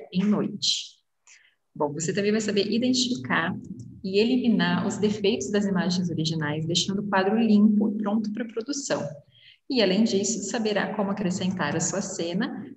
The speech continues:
objetos três D, criando imagens realistas e vídeos animados. O nosso curso, ele é composto por treze módulos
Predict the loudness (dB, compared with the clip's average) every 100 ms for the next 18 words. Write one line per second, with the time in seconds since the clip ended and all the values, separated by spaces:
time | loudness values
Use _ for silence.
0 | -6 -2 2 2 0 -2 0 0 2 2
1 | 2 -2 0 2 4 4 4 0 0 0
2 | 0 -2 -4 -4 -6 -4 -4 -4 -2 -2
3 | 0 0 -2 -2 -8 -10 -12 -14 _ _
4 | _ -2 0 0 -2 0 0 0 -2 -2
5 | -2 -2 -2 -2 -4 -4 -6 -6 -2 0
6 | 2 2 2 2 2 0 -2 -4 -4 -8
7 | -10 -16